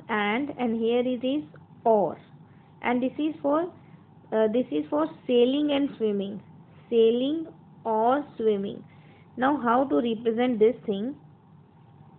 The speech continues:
Sailing or swimming. So swimming is this total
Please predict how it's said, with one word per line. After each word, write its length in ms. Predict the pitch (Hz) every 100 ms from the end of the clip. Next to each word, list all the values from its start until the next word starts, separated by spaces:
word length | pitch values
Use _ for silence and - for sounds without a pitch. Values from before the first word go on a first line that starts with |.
| - - - - - - - - - - - - - - - -
Sailing 560 | 240 233 240 262 302 311 -
or 260 | 226 220 233 -
swimming. 420 | 226 220 196 202 - - - - - -
So 140 | 285 277 233
swimming 600 | 240 247 269 311 320 330
is 80 | 254
this 160 | 262 269 -
total 540 | 220 208 208 208 233